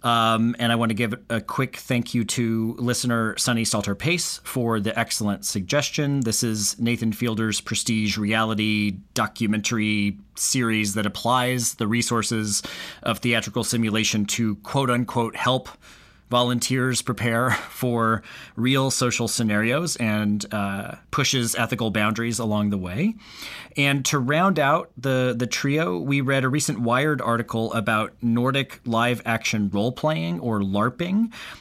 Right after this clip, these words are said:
and specifically what happens when a gay journalist signs on to participate in a larp that simulates a gay conversion therapy process. So the topics, not to, not to get into the meta discussion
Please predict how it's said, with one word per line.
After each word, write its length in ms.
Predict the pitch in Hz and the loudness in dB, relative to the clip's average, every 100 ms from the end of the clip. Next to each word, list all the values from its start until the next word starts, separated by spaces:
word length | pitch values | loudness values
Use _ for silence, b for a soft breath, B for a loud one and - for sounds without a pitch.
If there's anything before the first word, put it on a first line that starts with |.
| B | B
and 160 | 123 | -2
specifically 540 | 120 - 131 143 131 131 | 0 0 0 0 0 0
what 140 | 120 | 2
happens 520 | 101 127 127 120 113 | 2 0 2 0 0
when 480 | 113 110 110 110 110 113 | 0 0 2 2 0 0
a 100 | 101 | -2
gay 300 | 107 120 113 | 0 2 2
journalist 680 | 117 120 120 113 104 - | 2 2 2 0 -2 -4
signs 380 | - 120 113 113 | -2 0 2 2
on 380 | 110 107 107 104 | 2 2 2 0
to 160 | 101 107 | -2 -4
participate 640 | - 107 104 101 104 104 | -4 -2 -2 -2 -2 -2
in 160 | 107 107 | -2 0
a 120 | 101 | 0
larp 440 | 98 107 107 - | 2 2 0 -4
that 180 | 113 101 | -6 -4
simulates 800 | - 127 123 123 113 104 - - B B B | -2 0 2 2 0 -2 -4 -8 B B B
a 140 | 107 101 | -2 0
gay 180 | 117 | 2
conversion 580 | 113 120 107 107 104 107 | 2 0 0 0 0 -2
therapy 440 | 101 101 101 98 98 | -2 -2 -2 -2 -6
process. 680 | - 95 92 - - - - - _ _ _ - _ - - | -4 -4 -4 -6 -10 -12 -14 -20 _ _ _ -20 _ -18 -10
So 140 | - | -4
the 80 | 190 | -2
topics, 560 | 202 214 208 220 - - B B B | 0 0 2 0 -2 -6 B B B
not 180 | 120 | 0
to, 180 | 120 98 - | 0 -4 -2
not 160 | 127 - | -2 0
to 260 | 117 101 95 - - | 0 0 -4 -10 -4
get 180 | 123 | -2
into 280 | 123 110 - | 0 -2 0
the 360 | 101 101 98 101 - _ - - - | 0 2 2 -2 -8 _ -20 -20 -8
meta 300 | 110 113 110 | -2 2 2
discussion 560 | 104 110 - 113 107 | 0 0 0 0 0